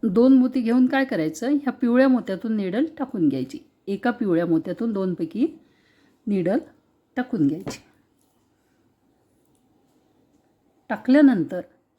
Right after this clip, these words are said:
ही नीडल या हिरव्या मोत्यातून, अ, दोनपैकी एका हिरव्या मोत्यातून काढून घ्यायची. प्लस या वरच्याही हिरव्या मोत्यातून आपल्याला ही नीडल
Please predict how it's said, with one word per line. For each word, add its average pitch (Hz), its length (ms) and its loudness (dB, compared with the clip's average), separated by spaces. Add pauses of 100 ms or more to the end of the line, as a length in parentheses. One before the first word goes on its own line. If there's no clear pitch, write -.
(140)
ही 294 80 6
नीडल 180 360 2 (380)
या 233 140 -6
हिरव्या 226 420 -2
मोत्यातून, 180 580 0 (420)
अ, 208 240 -8
दोनपैकी 214 800 -2 (400)
एका 202 260 -4
हिरव्या 220 440 2
मोत्यातून 220 500 2 (340)
काढून 165 280 -4
घ्यायची. - 300 -12 (2750)
प्लस 254 420 0 (180)
या 226 100 2
वरच्याही 226 640 2
हिरव्या 190 320 0
मोत्यातून 175 460 -4
आपल्याला 185 340 -10
ही 185 140 -8
नीडल 175 320 -2